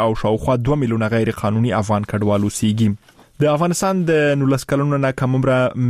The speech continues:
ملي کرکټ لوبغاړو بیګا سریلانکا ته په ماتې ورکولو سره د نولس کلونو نړیوال جام سیمي فاینل ته لار پیدا کړه. افغان ټیم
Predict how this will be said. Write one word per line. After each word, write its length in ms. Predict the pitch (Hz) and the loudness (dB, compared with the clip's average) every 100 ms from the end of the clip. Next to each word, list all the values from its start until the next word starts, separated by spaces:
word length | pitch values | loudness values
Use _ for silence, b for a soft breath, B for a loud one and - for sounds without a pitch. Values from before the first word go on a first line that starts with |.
| 120 | 2
ملي 240 | 117 127 123 | 2 0 0
کرکټ 400 | 123 - 123 - 117 | -2 -2 -4 0 0
لوبغاړو 840 | 104 120 117 117 120 120 113 117 117 | 0 0 2 2 2 2 0 -6 0
بیګا 640 | 117 113 123 117 113 135 | 0 2 0 0 -2 -6
سریلانکا 500 | - 113 117 113 113 113 | -4 0 0 0 -2 -4
ته 80 | - | -2
په 100 | 113 | -2
ماتې 200 | 107 110 | 0 0
ورکولو 360 | 107 - 123 131 | -2 0 0 0
سره 180 | - 127 123 120 117 120 | 0 0 2 0 -2 0
د 320 | 113 110 110 - 123 | 2 0 -2 -4 -2
نولس 260 | 117 117 - | 0 0 -2
کلونو 320 | 120 120 127 123 123 113 | -2 0 0 0 0 0
نړیوال 420 | 107 107 110 113 | 0 0 0 0
جام 160 | 117 110 | 0 0
سیمي 240 | - 151 113 | -2 -2 -2
فاینل 340 | 107 95 110 110 | -2 -2 -4 -2
ته 320 | 120 - 117 110 | -2 0 0 2
لار 180 | 110 104 - | 2 0 0
پیدا 180 | 107 110 | 0 0
کړه. 200 | 110 110 - 113 | 0 -4 -2 -2
افغان 380 | 110 117 120 117 | 0 0 0 0
ټیم 160 | 135 127 | -2 -2